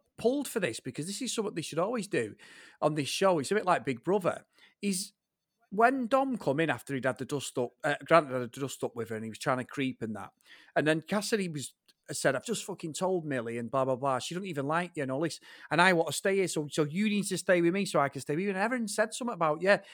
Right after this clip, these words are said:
you, Dom, you're ours. You need to stay," 'cause it keeps another week of them together. And it's like, but that's the whole point of the show. It's called Love Island. It's not,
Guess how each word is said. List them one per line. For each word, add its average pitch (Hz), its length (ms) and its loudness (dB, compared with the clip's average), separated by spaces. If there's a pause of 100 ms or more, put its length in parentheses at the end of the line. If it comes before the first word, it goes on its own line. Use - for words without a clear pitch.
(180)
you, 175 80 -10
Dom, 190 280 4
you're 175 300 2
ours. 175 340 -2
You 180 120 -4
need 175 80 -6
to 156 80 -10
stay," 160 160 -4
'cause 160 260 -6 (260)
it 165 140 -2
keeps 196 300 -4
another 165 240 0
week 185 540 -4 (120)
of 151 80 -8
them 143 180 -4
together. 185 440 -4
And 226 100 -4
it's 180 160 -8
like, 185 260 0
but 185 140 -8
that's 226 200 -2
the 220 80 -4
whole 214 200 2
point 190 240 -4
of 160 60 -12
the 151 80 -8
show. 208 280 -4
It's - 140 -12
called 208 240 -4
Love 202 220 -2
Island. 220 340 -4
It's 165 160 -10
not, 220 180 -4